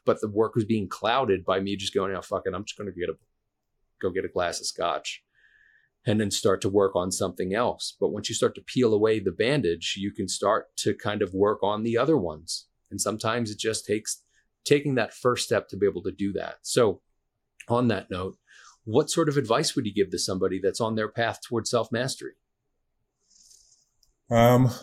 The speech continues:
Speaker 2: on their path towards self-mastery, I think it's just listening from what you just said is, is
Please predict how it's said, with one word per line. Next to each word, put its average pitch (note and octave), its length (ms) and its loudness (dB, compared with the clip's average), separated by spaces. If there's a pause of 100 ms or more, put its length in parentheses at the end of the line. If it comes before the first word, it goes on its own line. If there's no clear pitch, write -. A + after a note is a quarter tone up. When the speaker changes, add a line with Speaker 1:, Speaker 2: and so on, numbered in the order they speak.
(1080)
Speaker 2:
on G#2 100 -2
their G#2 140 -2
path F#2 280 -2
towards F#2 220 -2
self-mastery, F#2+ 500 0
I G#2+ 40 2
think D#3+ 240 4
it's - 500 4 (2000)
just C3 240 4
listening A#2+ 300 6
from G#2 160 2
what G#2+ 140 6
you G#2 180 2
just F#2 260 2
said F#2 220 2
is, F2 260 -2 (160)
is F#2+ 480 -4